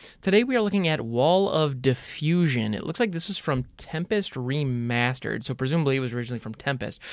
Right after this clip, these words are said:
which, by the way, baller set. I love that they did a Tempest Remastered. That's how freaking great that set was. I,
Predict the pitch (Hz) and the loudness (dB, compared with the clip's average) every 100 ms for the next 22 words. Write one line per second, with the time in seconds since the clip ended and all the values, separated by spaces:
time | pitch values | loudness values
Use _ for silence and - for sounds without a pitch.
0 | - - 156 208 139 123 117 - _ 131 | -8 -4 4 4 6 4 2 -4 _ -14
1 | 123 - 131 117 113 113 - 110 98 - | -8 -4 -2 -2 -4 -4 -4 -4 -6 -4
2 | 160 160 131 127 123 120 110 104 - - | 0 2 2 0 0 0 0 -2 -4 -16
3 | - 110 127 120 117 117 - 120 120 120 | -12 -4 0 0 0 0 -2 -4 -2 -4
4 | 110 - 117 113 107 107 101 - - - | -4 -6 -2 -2 -2 -2 -4 -6 -8 -8
5 | - - - - 151 151 113 117 110 107 | -14 -6 -2 -2 0 0 0 -2 -2 -4
6 | 104 107 98 110 - - 175 | -6 -6 -4 -6 -2 -2 0